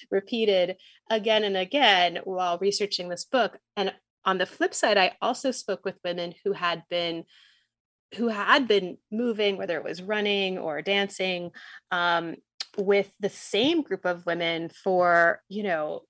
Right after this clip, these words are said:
forty years and talked about how they experienced life together. And so I think right now, especially, you know, this is a time of such social isolation and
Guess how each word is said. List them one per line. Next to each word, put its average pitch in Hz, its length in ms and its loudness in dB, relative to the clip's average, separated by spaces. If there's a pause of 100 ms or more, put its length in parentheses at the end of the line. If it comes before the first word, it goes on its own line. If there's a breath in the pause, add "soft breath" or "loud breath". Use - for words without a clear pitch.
(140)
forty 202 400 -2
years 196 440 2
and 175 120 -10
talked - 320 -4
about 180 200 0
how 175 200 -2
they 165 420 0 (240 loud breath)
experienced 202 760 2
life 190 280 0
together. - 580 -6 (380 loud breath)
And 208 160 -2
so 220 640 6 (840 loud breath)
I 220 100 2
think 339 480 -2
right 220 220 2
now, 233 220 2
especially, 226 800 0
you 214 120 -4
know, 165 380 0
this 202 220 -8
is 196 80 -8
a 196 60 -4
time 208 320 -6
of 196 120 -2
such 190 320 -4
social 196 360 -6
isolation 208 1040 -4
and 170 440 -6